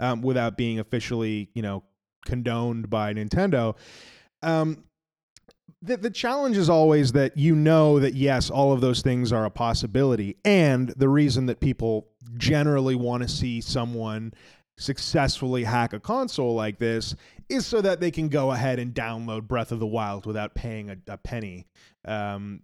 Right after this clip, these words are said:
you know, and that's, ah, it just, it always feels a little gross as we get closer to that,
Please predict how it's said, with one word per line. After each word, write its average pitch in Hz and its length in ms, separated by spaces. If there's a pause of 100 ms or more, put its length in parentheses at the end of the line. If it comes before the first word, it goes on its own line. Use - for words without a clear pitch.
(320)
you 127 100
know, 107 140
and 117 120
that's, 120 320 (180)
ah, - 320 (220)
it 190 140
just, - 260 (500)
it 151 40
always 202 320
feels 170 540
a 160 40
little 143 220
gross 139 480
as 123 120
we 127 120
get 120 200
closer 127 440
to 110 120
that, 101 280